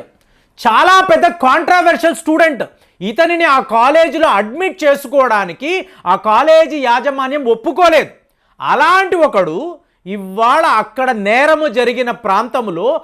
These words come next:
ఫింగర్ ప్రింట్ ఎక్స్‌పర్ట్‌గా ఎలా ఉన్నాడు? దయచేసి మీరు ఇప్పుడైనా పోలీస్ డిపార్ట్‌మెంట్ మాకు జవాబు చెప్తారా? ఎవరు అడుగుతున్నారండి? మీకు ఇండియన్ మెడికల్ అసోసియేషన్‌కి సంబంధించిన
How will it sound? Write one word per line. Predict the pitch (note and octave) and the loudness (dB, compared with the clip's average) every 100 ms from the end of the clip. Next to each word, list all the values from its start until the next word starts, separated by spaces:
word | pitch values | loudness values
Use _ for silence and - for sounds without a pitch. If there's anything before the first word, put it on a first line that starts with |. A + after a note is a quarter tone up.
| _ _ - | _ _ -6
ఫింగర్ | E4 F4 F4+ F4 B3+ G#3+ | -4 -2 0 0 -2 -6
ప్రింట్ | D4+ D4 C#4 | -6 -4 -4
ఎక్స్‌పర్ట్‌గా | B3 - C#4 A#3 A3 C4 | -6 -6 -4 -4 -4 -4
ఎలా | A3+ G#3 C4 C#4 | 0 2 4 2
ఉన్నాడు? | B3 A3+ A3+ G#3+ B3+ F#3 G#2+ _ _ B2+ | 0 -2 -2 -2 -2 -6 -10 _ _ -2
దయచేసి | G#3 C#4+ E4+ F4 E4 D#4+ | 2 4 2 2 0 0
మీరు | D#4 C#4+ | -6 -6
ఇప్పుడైనా | B3 - C4+ D4 C4 B3+ C4+ C#4 C3+ - _ A3+ | -8 -10 -8 -2 -2 0 0 0 -2 -10 _ -2
పోలీస్ | A#3+ C#4 C4+ | 0 0 -4
డిపార్ట్‌మెంట్ | F#3 A#3+ B3+ A#3+ G3+ A#3+ | -6 -4 -2 -2 -4 -8
మాకు | G#3+ G#3 F#3+ | -6 -6 -8
జవాబు | D3+ F#3 A3+ C4+ B3+ | -6 -2 0 0 -2
చెప్తారా? | A#3 G#3 G#3+ G3 | -8 -8 -6 -6
ఎవరు | F3+ G#3+ | -6 -6
అడుగుతున్నారండి? | A#3+ G#3+ - A3 G#3+ G3+ F3+ C4+ E4+ - _ _ - | -8 -8 -12 -10 -10 -10 -10 -12 -14 -18 _ _ -14
మీకు | D#3+ A#3+ C4 C4+ C4 C#4 | -8 -6 -4 -4 -4 -4
ఇండియన్ | C#4+ C4 A#3+ B3+ C4+ C4+ C#4 D#4+ C#4+ | -4 -2 -2 -2 -2 2 0 0 -2
మెడికల్ | A#3 A#3 A#3 C#4 C#4 | 0 -2 0 0 2
అసోసియేషన్‌కి | G#3+ - C4+ C4 B3+ A#3 A3 A3 | 0 0 -2 0 -4 -6 -8 -10
సంబంధించిన | G#3+ F#3 G#3+ A3+ G#3 F#3 F3 E3 G3+ | -8 -8 -8 -10 -12 -12 -12 -8 -10